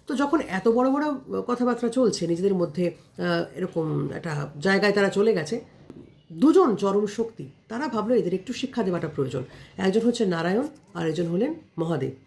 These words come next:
তো নারায়ণ ধারণ করলেন হচ্ছে মোহিনী রূপ, ভীষণ সুন্দর দেখতে,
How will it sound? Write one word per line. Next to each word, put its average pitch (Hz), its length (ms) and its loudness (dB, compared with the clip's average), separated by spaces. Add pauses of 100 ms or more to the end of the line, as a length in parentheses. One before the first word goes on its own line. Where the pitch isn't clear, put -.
(520)
তো 208 80 4
নারায়ণ 311 400 6
ধারণ 262 280 2
করলেন 240 240 2
হচ্ছে 233 220 0
মোহিনী 185 320 2
রূপ, 139 160 -4 (180)
ভীষণ 330 280 2
সুন্দর 269 300 0
দেখতে, 185 420 -2